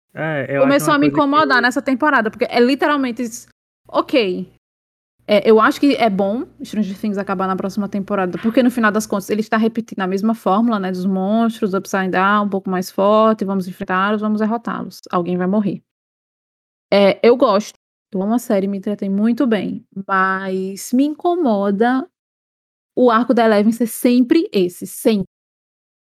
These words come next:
Speaker 1: É, acontece desde a segunda temporada, né? Tipo, ela se separou dos meninos na segunda temporada, na terceira também, agora na quarta. Eu acho que é um, é um padrão que eles usam narrativo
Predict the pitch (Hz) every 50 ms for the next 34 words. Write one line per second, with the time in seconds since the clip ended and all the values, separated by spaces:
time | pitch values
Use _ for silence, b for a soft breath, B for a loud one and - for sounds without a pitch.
0 | _ _ - 147 147 131 143 139 131 151 147 131 139 151 143 160 156 - 160 165
1 | 165 185 170 160 - 165 160 156 139 123 117 117 113 113 120 127 131 131 123 127
2 | 120 117 117 113 - - - 120 123 - 123 117 113 117 120 123 120 120 120 120
3 | 120 120 123 123 123 123 123 117 113 127 110 - 117 117 123 131 131 131 127 123
4 | 120 120 120 - 123 120 117 - 120 117 110 117 123 127 127 127 127 127 131 -
5 | _ - 120 117 113 110 113 113 113 110 - 113 113 120 123 120 - - 127 123
6 | 127 _ _ _ _ _ _ _ _ _ _ _ _ _ _ _ _ - 143 143
7 | 143 139 - - - - 156 156 156 156 147 131 131 131 B B _ _ _ _
8 | _ _ _ _ _ _ _ _ _ - 143 143 151 160 165 175 180 180 165 -
9 | _ _ _ _ _ - 135 143 151 151 - 170 175 156 151 151 156 135 165 147
10 | 139 135 120 117 123 127 135 143 139 131 123 123 123 120 - - 117 123 135 139
11 | 156 160